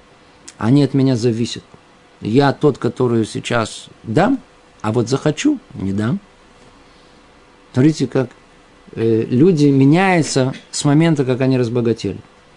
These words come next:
То есть, как только человек разбогатеет, вдруг у него даже лицо меняется. Подойдите, поговорите с человеком, он вдруг становится другим, другими, другими людьми. Что с ним происходит?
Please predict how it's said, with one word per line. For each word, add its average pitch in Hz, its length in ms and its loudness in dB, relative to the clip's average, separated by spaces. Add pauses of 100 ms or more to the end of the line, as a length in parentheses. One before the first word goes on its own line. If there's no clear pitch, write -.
(160)
То - 60 -12
есть, - 140 -16
как 202 220 -2
только 147 220 0
человек 156 420 2
разбогатеет, 117 680 -2 (540)
вдруг 165 260 2
у 185 60 0
него 180 240 2
даже 143 540 2
лицо 135 320 2
меняется. 120 500 0 (120)
Подойдите, 143 380 -4
поговорите 143 580 -2
с 123 40 -12
человеком, 127 480 -4
он 110 80 -8
вдруг 120 180 -8
становится 143 360 -2
другим, 139 460 -2
другими, 139 360 -4
другими 143 240 -4
людьми. 147 300 -4 (2250)
Что 185 200 2
с 170 60 0
ним 175 120 2
происходит? 123 600 0